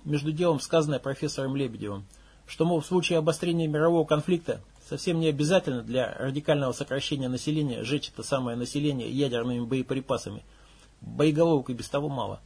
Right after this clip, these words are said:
Достаточно разрушить комфортную среду обитания, лишить людей с детства привычных, как солнце и воздух, электричества, водоснабжения и канализации.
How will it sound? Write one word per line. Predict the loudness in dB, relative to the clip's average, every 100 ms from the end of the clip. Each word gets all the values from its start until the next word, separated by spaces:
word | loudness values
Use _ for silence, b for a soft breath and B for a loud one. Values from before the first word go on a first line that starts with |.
| -20 b b b b b b _
Достаточно | -4 2 2 2 4
разрушить | 4 4 0 -2 -4
комфортную | -4 0 0 0 -4
среду | -6 -4 -2 -2
обитания, | -6 -6 -2 0 -2 -12 -18 -10
лишить | -4 -2 -2 -6 -16
людей | -8 -2 0 0 -2
с | -6
детства | -4 -4 -4
привычных, | -4 -2 -2 -2 -6
как | -10 -10
солнце | -6 -4 -4
и |
воздух, | -4 -4 -6 -10 -6
электричества, | -4 0 0 -2 -4 -6
водоснабжения | -6 -6 -6 -6 -2 0 0
и | -4
канализации. | -4 -2 0 0 -2 -6